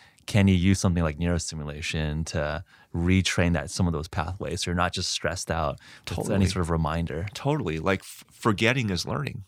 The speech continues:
Speaker 1: Yeah.
Speaker 2: Right? That's neuroplasticity. Like, neuroplasticity, we've been talking about the formation of new neural connections, but it's also the destruction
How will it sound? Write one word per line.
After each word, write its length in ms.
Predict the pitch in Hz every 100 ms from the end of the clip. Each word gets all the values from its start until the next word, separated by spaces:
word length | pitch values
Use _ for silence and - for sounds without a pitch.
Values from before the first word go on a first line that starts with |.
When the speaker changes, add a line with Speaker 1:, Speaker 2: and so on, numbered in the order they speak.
| _
Speaker 1:
Yeah. 280 | - 95 85 - _ _ _
Speaker 2:
Right? 220 | - 90 80
That's 440 | 104 - - - -
neuroplasticity. 880 | 101 101 101 - 90 - 107 76 73
Like, 200 | 85 -
neuroplasticity, 840 | 107 113 - 90 - 107 - 87
we've 160 | 82 82
been 100 | 82
talking 380 | 98 98 90
about 260 | 85 80 80
the 80 | 82
formation 600 | - 82 82 101 - 82
of 140 | 76
new 240 | 82 80 76 _ -
neural 240 | 82 76
connections, 560 | - 64 67 - 60 -
but 180 | 90
it's 140 | 78 -
also 280 | 95 - 82
the 140 | 78
destruction 720 | 71 - - 113 - 78 76